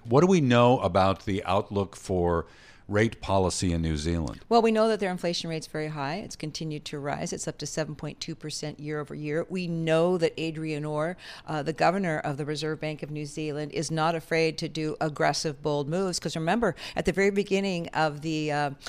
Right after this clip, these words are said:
Speaker 2: downturn globally, when the pandemic started, they suddenly went from one percent on their key rate, seventy-five basis points down to zero point two five. Who else was, you know, they were out front,
Speaker 1: Mm-hmm.
Speaker 2: and they were out front on the way back up.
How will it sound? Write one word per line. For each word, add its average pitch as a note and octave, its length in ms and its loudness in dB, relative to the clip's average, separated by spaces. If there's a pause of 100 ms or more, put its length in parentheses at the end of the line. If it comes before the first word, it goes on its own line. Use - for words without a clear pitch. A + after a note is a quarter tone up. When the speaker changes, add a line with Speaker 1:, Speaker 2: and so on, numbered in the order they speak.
(120)
Speaker 2:
downturn E3+ 720 2
globally, D#3 420 2
when D3+ 120 -4
the D#3 80 -4
pandemic D#3 420 -4
started, C#3+ 500 0 (180)
they F3+ 120 2
suddenly D#3+ 340 0
went D3+ 200 -2
from D3+ 160 -6
one D#3+ 220 -2
percent E3+ 340 -2
on D3 100 -2
their C#3+ 80 -2
key D3+ 220 -4
rate, D3 240 -2 (200)
seventy-five C#4 460 2
basis B3+ 260 0
points A3+ 240 -2
down A#3+ 280 2
to F#3+ 100 -2
zero G3+ 220 0
point G3+ 280 -6
two G3 140 -4
five. F3 400 0
Who G#3+ 180 2
else - 220 0
was, D#3+ 180 -6 (180)
you F3+ 100 -2
know, - 20 2
they F3+ 100 4
were F#3+ 120 2
out G#3 220 6
front, F3+ 380 4
Speaker 1:
Mm-hmm. F#3+ 280 0
Speaker 2:
and G3 120 4
they G3 60 2
were F#3 200 4
out F#3+ 200 6
front F#3+ 220 0
on F3 120 -2
the F3 80 0
way E3 200 2
back D3+ 340 -4
up. E3 180 0